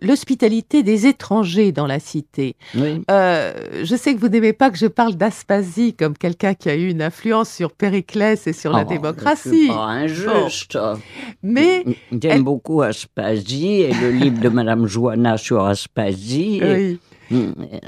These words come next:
Speaker 2: c'est, c'est important.
Speaker 1: Vous parlez peu des femmes, c'est-à-dire que, euh, au fond, on a beaucoup reproché aux Grecs, euh, nous le savons, d'avoir parlé de démocratie, et puis les femmes ne pouvaient pas parler.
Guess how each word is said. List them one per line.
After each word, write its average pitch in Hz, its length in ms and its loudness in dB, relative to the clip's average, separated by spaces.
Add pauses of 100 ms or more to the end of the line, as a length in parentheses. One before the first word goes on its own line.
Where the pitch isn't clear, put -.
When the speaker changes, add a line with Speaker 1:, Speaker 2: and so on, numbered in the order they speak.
(180)
Speaker 2:
c'est, 117 260 -4
c'est 113 300 -2
important. 139 640 0 (1080)
Speaker 1:
Vous 277 120 2
parlez 359 240 2
peu 415 180 -2
des 330 120 0
femmes, 359 320 0
c'est-à-dire 294 640 0
que, - 80 -2 (320)
euh, 220 180 4
au 214 80 -2
fond, 294 220 -2
on 180 80 0
a 160 60 -2
beaucoup 170 320 -2
reproché 202 680 0
aux 190 120 2
Grecs, 156 500 0
euh, 143 160 -2
nous 139 120 -6
le 147 40 -6
savons, 160 640 -2 (340)
d'avoir 156 280 -4
parlé 196 300 -2
de 160 120 -4
démocratie, 156 880 -2
et 185 80 0
puis 143 180 -8
les 131 140 -6
femmes 185 580 -2
ne 135 140 -6
pouvaient 139 300 -6
pas 139 440 0 (100)
parler. 151 380 -4